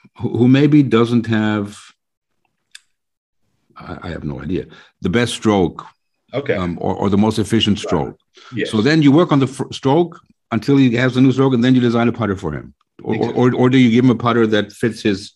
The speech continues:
Speaker 1: shitty stroke?
Speaker 2: Well, I, th-, I think, uh, yeah, I think a lot of the time you have to kind of look at what you're working with and,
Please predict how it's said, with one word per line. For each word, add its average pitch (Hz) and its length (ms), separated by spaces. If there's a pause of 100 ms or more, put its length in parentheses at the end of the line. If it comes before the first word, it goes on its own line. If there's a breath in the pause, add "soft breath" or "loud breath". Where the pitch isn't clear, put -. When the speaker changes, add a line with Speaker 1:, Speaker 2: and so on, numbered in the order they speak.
Speaker 1:
shitty 95 280
stroke? - 420 (800 soft breath)
Speaker 2:
Well, 147 160
I, 143 60
th-, 151 180
I 143 120
think, 143 220
uh, 120 140
yeah, 131 200
I 120 60
think 156 160
a 123 60
lot 131 120
of 107 60
the 107 80
time 110 260
you 101 60
have 107 180
to 104 80
kind 104 200
of 90 80
look 104 180
at 107 80
what 92 140
you're 92 100
working 107 340
with 87 180
and, 90 240